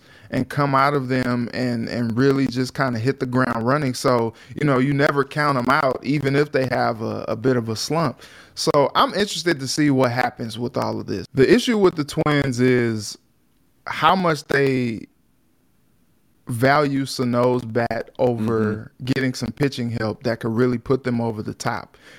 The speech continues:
Speaker 1: because they are one of the most talented teams in baseball. But because of some of the pitching issues and some of the, the lulls, you know, sometimes you're gonna need pitching to carry you in a game.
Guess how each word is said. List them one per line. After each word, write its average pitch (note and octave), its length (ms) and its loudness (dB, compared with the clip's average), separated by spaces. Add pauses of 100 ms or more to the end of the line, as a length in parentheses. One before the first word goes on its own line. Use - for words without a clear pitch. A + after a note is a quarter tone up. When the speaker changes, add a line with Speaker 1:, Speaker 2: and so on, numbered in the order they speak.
(160)
Speaker 1:
because A#2 600 2 (400)
they D3 360 4
are C#3+ 560 4
one C3 240 -2
of A#2+ 120 -2
the D3+ 160 0
most C#3+ 300 0
talented C3+ 500 -2
teams B2+ 420 0
in A2+ 160 -2
baseball. A#2 640 -2 (460)
But D#3+ 400 4 (460)
because E3 320 0
of E3+ 80 -6
some E3 200 -4
of D3 40 -4
the B2 80 -2
pitching E3 440 -4
issues C3 580 0
and A#2+ 140 0
some E3+ 180 0
of D3+ 80 -4
the, B2+ 320 4
the A#2+ 140 0
lulls, B2+ 680 2
you C#3+ 100 0
know, C#3+ 160 2
sometimes G3+ 580 0
you're F3 80 -4
gonna F#3 200 0
need F3 260 0
pitching E3 340 0
to B2 80 -2
carry C3+ 340 2
you A#2+ 180 -2
in A#2+ 120 -2
a A2+ 40 -4
game. G#2 360 -6